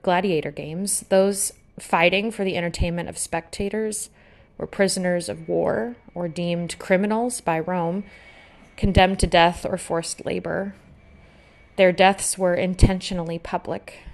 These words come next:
because they were meant to set an example.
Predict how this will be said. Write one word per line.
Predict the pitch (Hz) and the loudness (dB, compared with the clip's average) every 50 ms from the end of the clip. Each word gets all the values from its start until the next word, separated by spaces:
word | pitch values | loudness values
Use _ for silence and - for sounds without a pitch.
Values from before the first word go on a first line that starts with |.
| - _ | -18 _
because | - 185 - - 185 180 170 - | -14 -14 -8 -6 -4 -4 -4 -4
they | - 170 170 | -6 -6 -6
were | 170 175 180 170 | -6 -6 -8 -8
meant | 170 170 170 170 185 - - - - - - _ _ _ _ _ - | -6 -6 -6 -6 -8 -8 -8 -10 -10 -10 -12 _ _ _ _ _ -10
to | - 180 | -6 -6
set | - - - 165 - - | -4 -4 -4 -4 -6 -6
an | - 175 170 | -10 -12 -12
example. | 170 170 - 175 180 175 - - - 185 180 175 | -12 -12 -12 -12 -12 -10 -10 -8 -8 -8 -8 -10